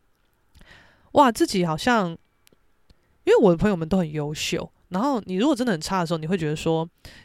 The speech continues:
干，对啊，你们就最棒啊，我就最烂啊。但我不至于啦，可能我最近有在看《我的英雄学院》，我就，<laughs> 我就觉得干，大家都这么棒，那我必须跟上。就是因为不是有个说法吗？说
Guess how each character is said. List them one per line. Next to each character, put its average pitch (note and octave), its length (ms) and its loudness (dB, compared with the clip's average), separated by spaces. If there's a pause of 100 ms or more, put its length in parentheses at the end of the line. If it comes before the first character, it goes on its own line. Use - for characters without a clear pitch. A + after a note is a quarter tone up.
(140)
干， F#3+ 240 2
对 F3+ 240 8
啊， D#3+ 80 2
你 D#3+ 80 -6
们 E3 80 -2
就 F3+ 80 4
最 F3+ 220 8
棒 D#3+ 340 6
啊， D#3+ 100 0
我 F3 220 2
就 F3+ 100 0
最 G3+ 220 6
烂 F3+ 420 6
啊。 D#3 160 -6 (480)
但 G4 280 4
我 G#3 160 6
不 A3 100 6
至 F#4 220 2
于 F#3 140 2
啦， E3+ 300 2
可 - 120 2
能 D4 100 4
我 D#4 80 6
最 F#4+ 140 6
近 G4 100 2
有 C#4 80 2
在 D#4 80 2
看 D#4+ 180 0
《我 G3 140 4
的 F#3 80 4
英 C4 100 -2
雄 G#3+ 200 0
学 F#3+ 240 0
院》， G#3+ 280 2
我 C4 80 8
就， - 100 12 (560)
<laughs> B4 580 2
我 B3+ 80 4
就 G4+ 80 8
觉 G4+ 120 4
得 G4 100 4
干， A4+ 120 0 (640)
大 G#4 140 0
家 G#4 120 2
都 G4 140 4
这 - 140 2
么 D#4 120 4 (160)
棒， C4 360 2 (500)
那 D#4 140 4
我 G#3+ 180 6
必 C4+ 140 6
须 B3 160 4
跟 F#3 300 2
上。 - 440 0 (220)
就 B3 120 4
是 A3 300 4 (480)
因 - 60 4
为 D4 60 6
不 G#3 80 2
是 A3 80 2
有 A3 80 6
个 F3 80 2
说 A3 240 4
法 F3+ 220 0
吗？ C#3+ 180 -10
说 F3+ 340 4